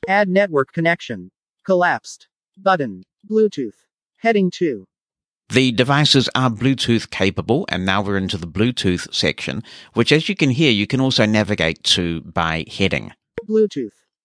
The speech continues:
Speaker 1: Subpage button. On.
Speaker 2: Since we haven't investigated Bluetooth yet, let's go into the subpage.
Speaker 1: Bluetooth subpage back button. Click to navigate away from Bluetooth subpage. Main.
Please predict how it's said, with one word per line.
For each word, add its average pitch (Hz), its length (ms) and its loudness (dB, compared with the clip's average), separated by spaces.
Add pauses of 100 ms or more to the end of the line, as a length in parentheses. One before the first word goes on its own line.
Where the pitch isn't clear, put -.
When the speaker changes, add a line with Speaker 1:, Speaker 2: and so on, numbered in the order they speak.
(140)
Speaker 1:
Subpage 175 600 0
button. 135 420 -2 (280)
On. 123 460 -4 (380)
Speaker 2:
Since 180 280 -2
we 175 80 -4
haven't 180 380 2
investigated 113 760 0
Bluetooth 107 420 0
yet, 113 180 2
let's 110 240 -2
go 90 160 2
into 110 200 0
the 82 100 -4
subpage. - 800 -4 (120)
Speaker 1:
Bluetooth 233 400 0
subpage 165 680 -2
back 160 300 -2
button. 120 380 -4 (600)
Click 254 280 0
to 196 80 0
navigate 165 480 2
away 151 260 0
from 143 240 -4
Bluetooth 165 400 -4
subpage. 127 640 -6 (400)
Main. 143 500 -2